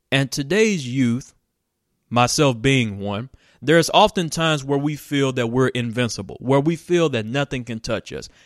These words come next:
where we feel that we can go out and make as many mistakes as we like,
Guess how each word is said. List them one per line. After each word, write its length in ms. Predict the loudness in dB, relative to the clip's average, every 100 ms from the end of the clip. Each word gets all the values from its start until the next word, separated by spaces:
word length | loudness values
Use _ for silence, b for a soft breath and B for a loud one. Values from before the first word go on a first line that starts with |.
| b
where 180 | 0 2
we 140 | 2
feel 300 | -2 0 2
that 100 | 2
we 140 | -2 -4
can 140 | -4
go 180 | 0 2
out 120 | 2
and 100 | 0
make 220 | -4 -4 _ _ -20 _ _ -12
as 160 | -10
many 280 | -4 -2 0
mistakes 440 | -2 -4 -2 -2 -4
as 140 | -10
we 120 | -8
like, 380 | -2 0 -2 -4